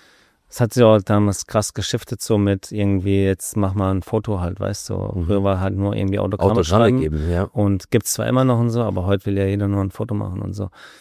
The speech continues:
Speaker 1: Nein, gab's nicht. Auch mit, wenn du heute auf ein Konzert gehst, et cetera,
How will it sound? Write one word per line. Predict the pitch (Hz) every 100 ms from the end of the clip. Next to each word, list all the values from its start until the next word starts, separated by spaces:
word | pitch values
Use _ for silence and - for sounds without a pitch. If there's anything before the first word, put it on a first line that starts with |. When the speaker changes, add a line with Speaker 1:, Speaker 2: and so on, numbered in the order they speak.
| _
Speaker 1:
Nein, | 107 117 104
gab's | 107 -
nicht. | 104 98
Auch | - 98 92
mit, | - 104 - _ _
wenn | 107 101
du | 101
heute | 98 104
auf | 101
ein | 98
Konzert | 104 92 110 107
gehst, | - 98
et | 98
cetera, | - 101 98 104